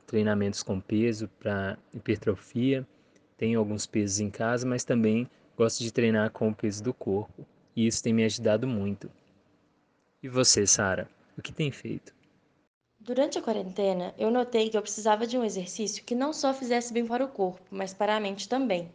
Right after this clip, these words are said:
Speaker 2: e entrei de cabeça no yoga. Parafraseando Manu Gavassi, eu precisava de mais namastê e menos namastreta. Sei que provavelmente todos já ouviram falar desse método milenar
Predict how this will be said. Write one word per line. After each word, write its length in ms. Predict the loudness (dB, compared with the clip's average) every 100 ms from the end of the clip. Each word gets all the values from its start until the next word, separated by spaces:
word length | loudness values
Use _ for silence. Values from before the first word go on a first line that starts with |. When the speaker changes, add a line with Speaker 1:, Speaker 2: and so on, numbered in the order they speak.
| -20 -20 -4
Speaker 2:
e 100 | 2
entrei 300 | 4 4 2
de 100 | 2
cabeça 540 | 2 4 6 6 4 0
no 140 | 2
yoga. 480 | 2 2 0 -4 -14 _ _ _ _ _ _
Parafraseando 720 | 0 2 4 2 4 2 2 2
Manu 260 | 0 2
Gavassi, 680 | 2 2 4 4 4 -2 -14 _ -6
eu 120 | -6
precisava 520 | -4 -6 0 2 2
de 120 | 0 0
mais 400 | 4 4 4 4
namastê 680 | 4 4 2 2 2 0 -2
e 40 |
menos 440 | 2 2 2 0 0
namastreta. 640 | 0 0 0 -2 -2 -6 -10 -12 -20 -20 -20 -20 _ _
Sei 300 | 2 6 6
que 80 | 6
provavelmente 720 | 8 8 8 2 4 2 0
todos 320 | 4 4 4 6
já 160 | 6
ouviram 260 | 6 4 4
falar 360 | 6 6 6
desse 280 | 4 2 2
método 460 | 2 2 0 -6 -2
milenar 720 | 0 2 2 4 4 2 -2